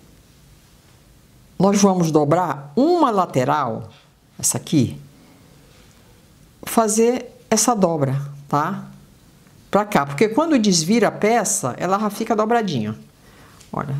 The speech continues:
assim, eu tô dobrando aqui menos de um centímetro, é um pezinho de máquina, né? Como se fosse uma costurinha, olha,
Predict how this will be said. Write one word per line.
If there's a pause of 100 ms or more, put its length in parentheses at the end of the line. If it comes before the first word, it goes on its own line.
assim,
eu
tô
dobrando
aqui
menos
de
um
centímetro,
é
um
pezinho
de
máquina,
né? (720)
Como
se
fosse
uma
costurinha, (100)
olha,